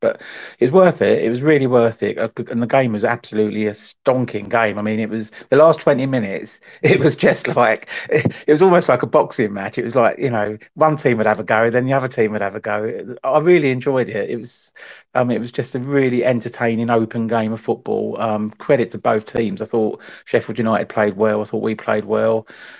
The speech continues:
Um, I thought we deserved to win it. We missed a couple of absolute <laughs> sitters. Um, uh, but other than that, um, it was a brilliant performance again. You know, we, what can I say? I mean, we've just been like that most of the season. We just don't know when to give up. You know,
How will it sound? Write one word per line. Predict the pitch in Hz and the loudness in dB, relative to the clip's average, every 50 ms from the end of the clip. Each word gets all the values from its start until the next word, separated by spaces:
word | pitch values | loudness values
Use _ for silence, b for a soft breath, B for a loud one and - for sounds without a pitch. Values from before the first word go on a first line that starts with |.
| B _ - | B _ -4
Um, | 113 110 107 107 107 107 | -2 0 0 0 0 0
I | 104 | 0
thought | - 131 | 0 0
we | 107 110 | 0 0
deserved | - 117 110 117 107 104 - | 0 2 4 4 4 4 2
to | - 101 | -2 0
win | 117 117 117 120 | 2 2 4 2
it. | 117 104 | 2 0
We | 110 | -2
missed | 107 117 117 - - | -2 -4 -4 -6 -8
a | 117 | -8
couple | - - 113 - - 120 107 | -8 -8 -8 -6 -4 -4 -4
of | 104 - - | -2 -4 -4
absolute | 135 123 - - - - 107 107 104 104 | -6 -6 -8 -8 -4 -2 0 0 0 -2
<laughs> | |
sitters. | - - 139 127 - - - - - - - - - B B B B B B - | -2 -2 -2 -2 0 0 0 2 2 0 0 -4 -8 B B B B B B -2
Um, | 123 143 165 - 180 175 160 170 - - - B B B B B B B B B B - | 2 4 4 4 4 4 2 2 0 -4 -10 B B B B B B B B B B 0
uh, | - 127 123 120 120 120 117 | 2 4 4 6 4 4 2
but | 120 - 131 - | 2 2 2 4
other | - 143 143 135 123 | 4 4 4 4 2
than | 117 120 120 123 | 2 2 2 2
that, | 123 113 110 110 117 - - _ | 2 2 2 0 -2 -4 -4 _
um, | 127 123 120 120 123 120 123 | 0 0 0 0 0 -2 -4
it | 123 120 | -4 -4
was | 120 117 | -4 -4
a | 117 117 | -4 -6
brilliant | 120 - 135 127 120 117 113 113 117 | -4 -4 -2 0 0 0 -2 -4 -6
performance | - 117 - 147 151 160 147 117 92 - | -12 -8 -4 -4 -4 -2 -4 -6 -8 -8
again. | 113 - - 98 101 101 104 | -8 -6 -4 -6 -4 -4 -6
You | 117 127 | -6 -6
know, | 123 107 104 110 | -6 -6 -6 -6
we, | 110 117 127 117 | -6 -6 -8 -8
what | - - - - | -4 -4 -4 -4
can | - 127 | -2 -4
I | 123 | -4
say? | 117 - - 139 135 120 | -2 0 2 2 4 4
I | 107 | 2
mean, | 107 113 113 110 | 2 0 0 -2
we've | 117 110 | -2 -4
just | - 123 117 - | -4 -6 -6 -4
been | - 123 120 113 | -2 -2 -2 0
like | 117 110 110 - | 0 0 0 0
that | 113 117 104 | -2 -2 -2
most | 107 117 113 107 - | -2 -2 -2 -2 -4
of | 107 107 | -8 -10
the | 113 | -6
season. | - - 131 135 131 131 101 98 101 | -4 -2 -4 -4 -4 -8 -8 -6 -6
We | 107 107 | -6 -6
just | - 113 - _ | -6 -8 -4 _
don't | - 139 127 117 117 | 0 0 0 0 0
know | 120 120 110 | 0 2 2
when | 120 117 113 107 | 2 2 2 0
to | - 101 | -2 0
give | 113 117 110 123 | 0 2 2 4
up. | 123 113 104 - - - | 2 2 0 -2 -4 -4
You | 120 | -2
know, | 120 113 107 | 0 0 0